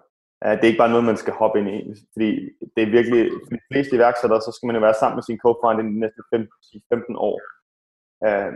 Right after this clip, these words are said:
så vi havde arbejdet sammen før. Hun var en af mine, en af mine tyve første ansatte i, øh, i, i Cloakroom. Øh, og hun var, havde re-, en masse rekorder, øh, hos os. Hun var det mest populære, øh, team, øh, den mest populære teamleder,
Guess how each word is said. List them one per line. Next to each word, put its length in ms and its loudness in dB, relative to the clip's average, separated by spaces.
så 200 4
vi 80 4
havde 120 8
arbejdet 220 2
sammen 240 -2
før. 240 2
Hun 100 -2
var 60 4
en 100 -2
af 60 0
mine, 260 -2
en 80 -4
af 60 2
mine 120 0
tyve 260 -2
første 240 2
ansatte 440 0
i, 60 -4
øh, 300 0
i, 60 -6
i 100 -20
Cloakroom. 360 0
Øh, 380 0
og 200 6
hun 100 -2
var, 140 4
havde 320 4
re-, 240 0
en 100 -2
masse 300 2
rekorder, 400 4
øh, 240 -2
hos 100 -16
os. 100 -4
Hun 100 -4
var 320 6
det 100 -4
mest 220 -2
populære, 420 2
øh, 140 -2
team, 140 -6
øh, 180 -2
den 80 -4
mest 180 -4
populære 240 2
teamleder, 440 -4